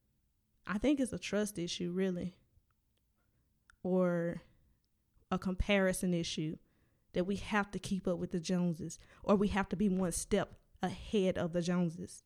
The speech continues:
or people gonna look at us because we don't have a Peloton uh, or because we don't have, um,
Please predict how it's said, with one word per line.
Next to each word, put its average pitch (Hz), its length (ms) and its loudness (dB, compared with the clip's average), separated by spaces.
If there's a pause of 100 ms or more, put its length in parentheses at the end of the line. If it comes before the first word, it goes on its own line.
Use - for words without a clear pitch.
(1200)
or 175 560 4 (1300)
people 208 320 4
gonna 190 220 4
look 214 300 8
at 185 120 2
us 175 300 0
because 175 340 -2
we 202 100 4
don't 185 260 2
have 180 500 0 (180)
a 185 60 4
Peloton 175 880 2 (920)
uh, 185 320 4
or 196 220 4
because 190 340 -2
we 202 100 2
don't 190 180 2
have, 185 420 0 (140)
um, 170 380 -2